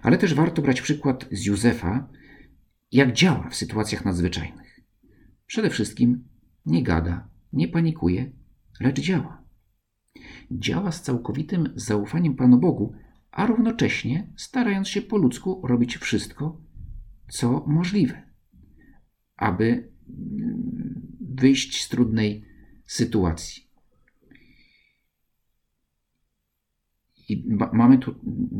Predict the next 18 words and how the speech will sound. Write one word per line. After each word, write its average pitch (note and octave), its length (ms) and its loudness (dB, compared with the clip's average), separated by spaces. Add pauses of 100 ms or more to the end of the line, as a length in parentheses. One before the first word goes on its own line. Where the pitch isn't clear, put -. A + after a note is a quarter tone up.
(180)
tutaj G#2+ 520 -2 (300)
ciekawy B2+ 360 0
przykład, - 640 -4 (400)
kiedy F#2+ 400 -2
wracają F#2+ 540 -2 (1300)
z, F#2 540 -2
z F2+ 60 -4
Egiptu, A2 460 0 (300)
notabene. F2 600 0 (400)
Ucieczka B2 400 -2
do D3+ 80 2
Egiptu A#2+ 640 -2
się G#2 200 -4
udała. D3+ 440 -4 (920)
Siepacze - 520 -4
Heroda D#3 320 -2
się C#3+ 120 -6
spóźnili, - 600 -4